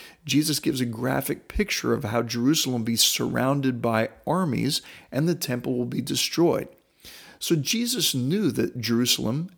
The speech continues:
and the temple were about to be destroyed, and that was a significant portion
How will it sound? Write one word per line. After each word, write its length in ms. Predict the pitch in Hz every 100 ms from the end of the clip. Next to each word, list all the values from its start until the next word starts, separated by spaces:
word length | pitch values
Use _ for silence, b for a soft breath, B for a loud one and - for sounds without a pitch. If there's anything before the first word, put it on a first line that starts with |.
| -
and 280 | 131 170 208
the 40 |
temple 460 | 165 - 196 131 113
were 180 | 120 120
about 320 | 117 123 -
to 60 | 120
be 140 | 113
destroyed, 720 | 123 117 - 180 151 120 123 B B B B -
and 380 | 143 160 180 170 -
that 440 | 113 120 135 -
was 180 | 185 170
a 120 | - 127 - _
significant 840 | - - 139 131 220 - 117 113 -
portion 540 | - 151 160 139 143